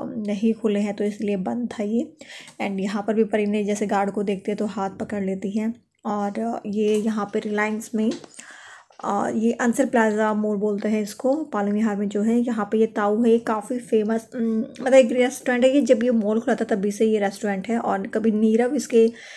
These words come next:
इससे छोटा हुआ करता था जब हमने आना स्टार्ट किया था। <laughs> फिर नीरव की तो हाइट बढ़ गई और अब परी भी आकर के यहाँ पे अपनी हाइट है वो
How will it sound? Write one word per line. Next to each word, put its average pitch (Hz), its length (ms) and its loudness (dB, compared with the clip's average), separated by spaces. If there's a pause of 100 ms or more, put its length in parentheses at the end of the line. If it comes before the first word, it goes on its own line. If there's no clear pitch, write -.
(320)
इससे 302 220 2
छोटा 240 320 6
हुआ 269 220 8
करता 226 260 0
था 240 60 4
जब 226 140 4
हमने 233 240 4
आना 214 260 0
स्टार्ट 214 340 -4
किया 214 260 -2
था। 240 180 -4
<laughs> 285 840 -2
फिर 302 80 0
नीरव 254 280 6
की 247 100 4
तो 254 100 4
हाइट 226 240 2
बढ़ 214 180 4
गई 233 120 8
और 233 160 8
अब 226 160 2
परी 233 220 6
भी 247 100 4
आकर 214 280 2
के 226 120 2
यहाँ 233 180 4
पे 220 300 0
अपनी 226 200 2
हाइट 233 340 2
है 220 60 0
वो 269 400 -4